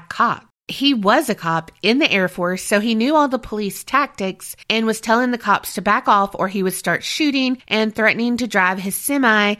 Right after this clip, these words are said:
into oncoming traffic. The police were obviously at a disadvantage because, hello, there's this guy in practically a missile, and they can't just pit him or even use stop sticks. Plus,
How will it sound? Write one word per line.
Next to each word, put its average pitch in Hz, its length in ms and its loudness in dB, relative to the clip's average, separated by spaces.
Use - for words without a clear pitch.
into 208 320 -2
oncoming 180 500 -2
traffic. - 600 -4
The 220 140 2
police 254 460 0
were 220 260 4
obviously 208 760 0
at 185 160 -2
a 180 60 0
disadvantage 208 760 -2
because, 202 300 -4
hello, 233 500 0
there's 196 220 0
this 180 160 -4
guy 220 500 0
in 190 280 0
practically 240 580 -2
a - 140 -2
missile, 170 640 0
and 262 100 4
they 247 100 4
can't 269 240 -2
just 285 200 -4
pit 320 240 2
him 202 340 0
or 220 360 2
even 262 300 2
use 247 240 0
stop - 440 -2
sticks. - 420 -6
Plus, 285 420 0